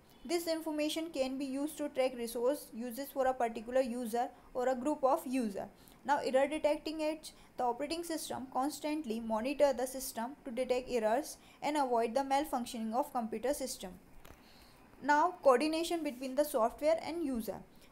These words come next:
Operating system also coordinate and assign interpreter, compiler, assembler and other software to the various user for the computer system. Now memory management. The operating system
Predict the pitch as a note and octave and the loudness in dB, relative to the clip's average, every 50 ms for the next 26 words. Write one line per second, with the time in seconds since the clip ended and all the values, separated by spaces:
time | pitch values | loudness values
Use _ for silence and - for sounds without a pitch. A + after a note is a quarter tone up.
0 | - - B3+ B3+ C4 D#4+ D4 F4+ G4 F#4+ - D4 C#4 - A#3+ A3+ A3+ - A3+ A3+ | -2 2 2 2 4 2 -2 -2 -2 0 -2 -2 -4 -2 -6 -6 -4 -2 0 0
1 | A#3+ A#3+ - E4+ E4+ D4+ C#4 B3 A3 B3 A3+ A3+ G#3+ A3 B3 - - - - - | 0 2 0 0 4 4 4 4 4 0 -2 -2 -2 -4 -6 -8 -14 -20 -20 -20
2 | - - - C#4 C#4 B3 B3 A#3 A3+ C4 A#3 A#3 - - B3+ A#3+ A3+ C#4+ D4 D4+ | -20 -8 -6 -4 -2 0 -2 -2 0 -2 -2 -2 -2 -4 -6 4 6 6 6 6
3 | D4+ C4+ A3+ - G#3+ G#3 A#3 - - A#3+ B3+ B3+ - C#4 C#4 C4+ A#3+ D#4+ G#3+ A3 | 4 2 2 2 0 -2 -2 -2 -2 -2 -2 4 6 6 6 6 4 4 2 0
4 | - C4+ - - B3+ B3+ - D4 D4 C#4+ B3+ A#3 G#3 G#3+ A#3+ - B3 C4 A3+ C4 | -2 -4 -6 -6 -4 2 4 4 4 4 2 0 -2 -2 -2 -4 -6 -6 -2 -2
5 | A#3+ A3+ D4 D#4+ D#4+ D#4 C4+ A#3+ - - A3+ G#3+ A3+ A3+ A3+ G#3 B3 G#3+ B3 B3 | 4 4 4 4 6 4 2 2 2 -2 -2 -2 -2 -2 0 0 0 0 0 -4
6 | B3 B3 C4+ D4 D4 - A#3+ B3 A#3 G#3 A3+ A3+ B3+ C4 - B3 A#3 C4+ C4+ C4 | -2 0 0 0 0 0 -6 -6 -6 -2 -2 -2 -2 -2 -2 -2 -2 -2 0 0
7 | C4+ A#3+ A3+ A#3 A3 - C4 C4 C4 C#4 B3 - - - F3 F#3 - - - - | -4 -4 -4 -8 0 0 0 0 0 -4 -8 -8 -8 -8 -10 -12 -14 -20 -20 -20
8 | - - - - - - C#4+ D4+ D4 C4+ B3 A3 G#3+ A#3 B3+ C#4+ D#4+ D#4 D#4 D#4 | -20 -20 -20 -18 -4 2 2 2 4 2 0 0 2 0 0 0 2 2 2 2
9 | D#4 E4 D#4+ - E4 E4 F4+ - - - - - - C4 B3 A#3+ A3+ A#3 D4 D4 | 2 0 -2 -2 -4 -4 -6 -6 -12 -18 -18 -8 0 2 4 4 4 2 0 -4
10 | E4+ F#4 F4 - D4+ - - - G3+ A3 A#3+ D4 | -6 -6 -4 -4 -6 -6 -6 -6 -6 -6 -6 -6